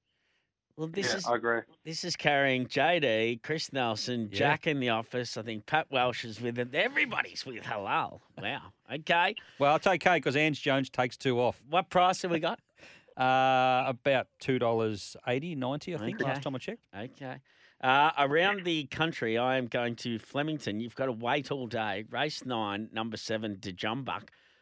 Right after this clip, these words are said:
Speaker 1: Can't believe this is, like, three dollars eighty yesterday. This is amazing. It's won its last two. It'll win three in a row. It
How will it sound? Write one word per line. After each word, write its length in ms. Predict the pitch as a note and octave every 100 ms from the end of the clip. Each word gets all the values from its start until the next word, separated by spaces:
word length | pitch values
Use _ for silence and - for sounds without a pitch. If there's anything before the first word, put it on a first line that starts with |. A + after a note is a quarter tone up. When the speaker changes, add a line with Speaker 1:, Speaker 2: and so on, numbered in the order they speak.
| _ -
Speaker 1:
Can't 200 | G4+ G4+
believe 320 | F#4 F#3+ E3
this 200 | - -
is, 120 | -
like, 180 | B3+ A3
three 300 | _ - C#3+
dollars 340 | C#3 C3 A2 G2
eighty 400 | A#2+ D#3+ - - - -
yesterday. 540 | C3 D3+ - A3+ E4+ G4
This 240 | F4+ -
is 400 | D#4 C4 - - _ _ -
amazing. 460 | C#3+ G3+ E4+ - A3
It's 120 | -
won 160 | B3 D4
its 180 | C4+ G3
last 300 | C#3+ C3 -
two. 180 | D#3+
It'll 180 | G3+ G#3+
win 180 | D#4 F#4
three 260 | - D3 B2+
in 80 |
a 40 | B2
row. 220 | C#3+ D#3 E3 - - _
It 100 | -